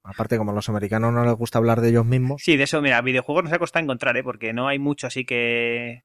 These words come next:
Speaker 2: que
Speaker 1: Hay que
Speaker 2: junte
Speaker 1: rebuscar.
Speaker 2: historia
Speaker 1: Es,
Speaker 2: con
Speaker 1: es eso,
Speaker 2: videojuegos,
Speaker 1: más,
Speaker 2: pero pelis.
Speaker 1: más que nada los, los wargames.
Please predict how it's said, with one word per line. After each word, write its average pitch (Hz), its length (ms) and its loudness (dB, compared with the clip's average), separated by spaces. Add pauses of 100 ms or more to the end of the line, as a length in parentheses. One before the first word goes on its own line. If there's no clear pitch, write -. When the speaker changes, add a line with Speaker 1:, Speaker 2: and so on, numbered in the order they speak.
(320)
Speaker 2:
que 139 140 -2
Speaker 1:
Hay 117 80 -4
que - 100 0
Speaker 2:
junte 139 240 2
Speaker 1:
rebuscar. 113 220 4
Speaker 2:
historia 139 460 4
Speaker 1:
Es, 131 60 -2
Speaker 2:
con 127 640 0
Speaker 1:
es 127 80 -2
eso, 131 100 0
Speaker 2:
videojuegos, 127 320 0
Speaker 1:
más, 107 200 -2
Speaker 2:
pero 135 220 2
pelis. 165 240 2
Speaker 1:
más 117 120 2
que 127 120 0
nada 117 260 2
los, 113 540 2
los 104 200 -6
wargames. 90 680 -6